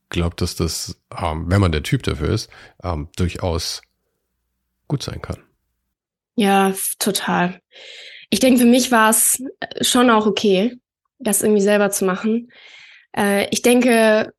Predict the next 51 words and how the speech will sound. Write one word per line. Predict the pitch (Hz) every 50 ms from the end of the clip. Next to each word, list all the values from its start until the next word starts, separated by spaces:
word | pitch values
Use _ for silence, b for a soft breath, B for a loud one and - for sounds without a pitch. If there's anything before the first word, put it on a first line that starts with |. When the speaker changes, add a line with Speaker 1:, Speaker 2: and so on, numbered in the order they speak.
| _ _
Speaker 2:
also | - 220 226
jetzt | 220 208 196 220 262 - 320
hat | 262
sich | 233 240 247
das | 247 220 - -
auch | 196 -
echt | - 208 208 -
total | - 190 208 196 190
gewandelt, | 185 180 180 175 - - -
ne? | 185 202 214
Jetzt | 202 196 196
gibt's | - 233 - - -
so | 269 277 269
viele | - 277 240 240
Leute, | 233 208 208 208 214
die | 208 214
bei | 214 214
YouTube | 226 226 240 240 240 - 214 -
dazu | 214 196 202 - 202
Sachen | 208 196 190 202 208 196
teilen | 190 196 190 185 185 180 180 185 - -
oder | 202 202 -
auch, | - 190 190 - B B B B B B B B
äh, | - 196 202 202
bei | 208 202 -
Instagram | 226 233 247 240 - 220 214 202 202 208 208 214
oder | 214 208 208 196
selbst | 208 208 208 - -
jetzt | 214 196 208 - - -
jemand | - - 233 220 226 214 214 190
wie | 208 -
ich, | - 233 240 240 -
die | -
jetzt | 208 190 190 -
auch | - 202 208
sagt, | - 202 190 190
hey, | 220 220 202 202 - - - _ _ _ _ - - -
das | - 208 208 -
sind | 226 196
die | 214 202
Ressourcen, | 202 - - 214 214 - 214
die | 196 196
ich | 190 - 226
empfehle, | 208 214 - - 254 254 254 247 240
das | 214 202 -
sind | - 208 202
Kurse, | - - 262 277 269 247 233
die | 214 226
ihr | 220
machen | 220 214 220 233 220
könnt. | 208 - 220 214 214 214 208 -